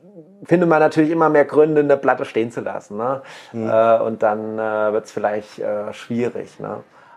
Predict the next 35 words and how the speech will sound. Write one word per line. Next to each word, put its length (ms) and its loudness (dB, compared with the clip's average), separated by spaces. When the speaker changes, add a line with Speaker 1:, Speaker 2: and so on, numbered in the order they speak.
Speaker 1:
Aber, 600 4
ähm, 420 2
ich 120 -14
meine, 160 0
ich 80 2
habe 100 2
jetzt 140 0
schon 100 -2
ein 60 -8
paar 160 0
Platten 320 0
von 200 -4
dir, 680 0
äh, 20 -16
gesehen. 420 2
Du 80 -2
hast 120 -4
mir 80 -2
sogar 240 2
zwei, 360 0
äh, 340 2
geschenkt, 640 -2
äh, 520 -2
die, 520 -12
also 140 -8
Speaker 2:
Ja. 220 0
Speaker 1:
mega, 500 2
werde 160 -6
ich 100 -18
natürlich 280 -12
auch 140 -2
meinen 160 -2
Kanal 440 0
noch 200 -6
zeigen. 480 -2